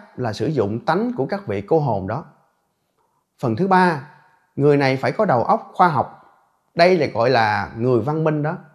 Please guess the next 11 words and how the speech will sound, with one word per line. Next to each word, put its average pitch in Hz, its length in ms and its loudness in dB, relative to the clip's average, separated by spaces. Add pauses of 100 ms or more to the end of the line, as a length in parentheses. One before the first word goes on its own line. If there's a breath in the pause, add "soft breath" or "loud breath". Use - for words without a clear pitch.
(880)
Phần 127 180 -2
thứ 202 120 0
tư, 180 340 4 (380)
người 147 260 2
này 123 220 2
phải 120 140 -4
có 208 140 0
lòng 123 320 0
từ 127 180 4
bi 156 180 4
lớn. 165 340 0